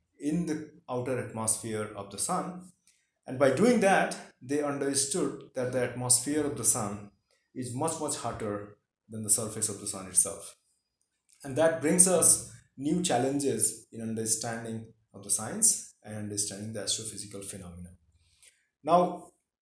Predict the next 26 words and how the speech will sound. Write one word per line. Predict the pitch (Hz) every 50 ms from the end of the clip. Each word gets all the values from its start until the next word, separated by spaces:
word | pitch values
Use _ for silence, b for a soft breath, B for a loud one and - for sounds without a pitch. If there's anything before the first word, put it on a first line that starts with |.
| _ -
eclipses | - - - - 233 262 - - - 302 285 - -
could | - 202 196
be | - 196
of | 185 165 -
different | 143 - - 151 139 127 -
types. | 104 - - - - - - - - - - _ _ _ -
Um, | 117 110 107 104 104 104 104 104
so | - - 127 120
depending | 127 - - 127 123 127 131 127 123
on | 123 123 120 120 120 117 113 110
the | -
year, | - 127 123 123 127 127 127 127 123
depending | 110 - 107 104 110 110 110 107
on | 104 104
the, | 101 104 104 104 101 101 98 - _ _ _ _ _ _ _ -
on | 110 107
the, | 104 104 101 98 98 107 117
on | 113
the | 104 110
location | 107 110 110 - 135 143 143 - 156 135 120 107
you | 107 113
are, | 139 185 208 196
for | - 139 123
example, | 123 120 131 123 127 127 139 135 131 131 123 - -
this | - 247 240 -
year, | 214 147 117 120 175 180 180